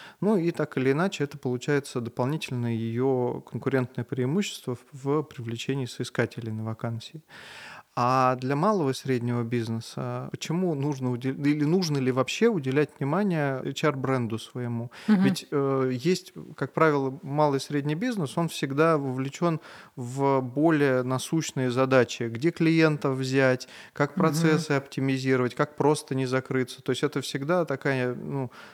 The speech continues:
Speaker 1: долина смерти,
Speaker 2: Да,
Speaker 1: которую
Speaker 2: да.
Speaker 1: бизнес проходит, причём он её проходит регулярно, плюс ещё различные форс-мажоры.
Speaker 2: Мгм.
Speaker 1: И вот в таком контексте H R-бренд кажется чем-то экзотическим, что вот просто H R и придумали,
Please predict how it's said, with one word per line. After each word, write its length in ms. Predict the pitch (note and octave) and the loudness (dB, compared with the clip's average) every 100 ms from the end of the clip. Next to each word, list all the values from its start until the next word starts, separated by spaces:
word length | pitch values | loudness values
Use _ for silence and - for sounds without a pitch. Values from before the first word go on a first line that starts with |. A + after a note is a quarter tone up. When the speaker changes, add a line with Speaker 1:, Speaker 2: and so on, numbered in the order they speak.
| - - | -20 -20
Speaker 1:
долина 640 | G#3+ A3 C#3+ C#3 D#3 D3+ | -18 -10 2 4 4 2
смерти, 600 | C#3+ - D3+ B2 - A#2 | 0 2 2 2 0 -2
Speaker 2:
Да, 340 | F#3 D#3 E3+ D3+ | -2 0 0 0
Speaker 1:
которую 400 | C3+ C#3+ C3+ C3+ | 0 2 4 4
Speaker 2:
да. 100 | D#3+ | 4
Speaker 1:
бизнес 300 | C#3+ B2+ - | 2 0 -4
проходит, 500 | - C#3 A3 G3 C3 | -2 0 2 2 0
причём 240 | C3 - D3+ | -4 -4 -2
он 60 | |
её 80 | D3 | 0
проходит 420 | C#3 C3+ E3 D#3 | -2 0 0 0
регулярно, 580 | C3 B2+ C#3+ F3 G3+ C#3+ | -2 -2 2 4 2 0
плюс 220 | - D3+ | -2 -2
ещё 240 | - - B2+ | -2 -2 0
различные 500 | B2+ C3+ D3 - B2+ | 0 -2 -6 -4 -4
форс-мажоры. 800 | C#3+ C3+ - C#3+ C#3 A#2+ A2 B2 | -2 -4 0 0 2 0 -2 0
Speaker 2:
Мгм. 260 | F#3 A3 - | 0 0 0
Speaker 1:
И 220 | C#3+ D3+ | 2 2
вот 300 | C3+ D3 D3 - | 4 0 -2 -14
в 120 | - | -4
таком 340 | D3 G3 D#3+ | -2 0 0
контексте 680 | - C#3 D3+ C4 A#3+ - C#3+ C3 | 0 -2 -2 -4 -4 -2 -2 0
H 160 | - | 0
R-бренд 460 | D#3+ C#3+ E3 A#3+ A3+ | 0 2 2 0 0
кажется 400 | - E3 D#3 C3+ | 0 0 0 -8
чем-то 640 | - D#3 D3+ C#3+ C3 B2+ - | -4 -2 0 2 4 4 2
экзотическим, 1120 | C3 C3 C3+ G3+ G3+ - - C#3+ C3 B2+ D3 | 0 0 0 0 -2 -6 -2 -2 0 -4 -6
что 240 | - - | -6 -2
вот 180 | C3 C3+ | -2 -2
просто 560 | - C#3+ - C3 B2+ B2 | 0 0 0 0 2 2
H 220 | B2+ - | -2 0
R 140 | C#3+ C3+ | 2 2
и 40 | |
придумали, 640 | B2+ C3+ C#3+ G#3+ F#3+ C3 | 2 2 2 2 2 2